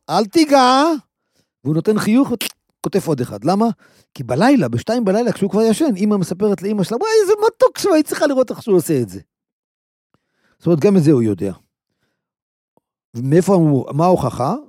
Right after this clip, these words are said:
כל האנשים שמטפלים בנושאים האלה אומרים ככה, ילד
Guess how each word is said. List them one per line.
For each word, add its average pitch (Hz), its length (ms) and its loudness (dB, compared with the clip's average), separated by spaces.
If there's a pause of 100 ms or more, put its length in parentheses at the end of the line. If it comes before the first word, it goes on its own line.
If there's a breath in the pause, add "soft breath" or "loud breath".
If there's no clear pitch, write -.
(260)
כל 320 200 -4
האנשים 269 560 -6
שמטפלים 165 540 -6
בנושאים 156 360 -4
האלה 147 180 0
אומרים 139 260 -4
ככה, 110 260 -10 (400)
ילד 202 440 2